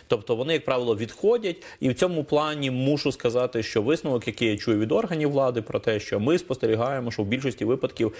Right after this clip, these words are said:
вони евакуйовують своє колаборантське цивільне населення. От ми, мій висновок так само співпадає. От я знаю дуже багатьох людей, які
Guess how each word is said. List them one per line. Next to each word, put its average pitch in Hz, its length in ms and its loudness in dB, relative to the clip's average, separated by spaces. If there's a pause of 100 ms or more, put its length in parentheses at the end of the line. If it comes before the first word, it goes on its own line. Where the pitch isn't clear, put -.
(140)
вони 120 260 2
евакуйовують 123 760 0
своє 113 260 2
колаборантське 117 680 -2
цивільне 110 320 0
населення. 95 560 -2 (300)
От 104 200 2
ми, 117 280 2
мій 156 180 4
висновок 151 280 0
так - 120 -14
само 107 200 -2
співпадає. 95 500 -4 (260)
От 104 180 0
я 131 140 2
знаю 143 260 -2
дуже 113 220 -2
багатьох 110 440 0
людей, 151 380 0
які 120 460 0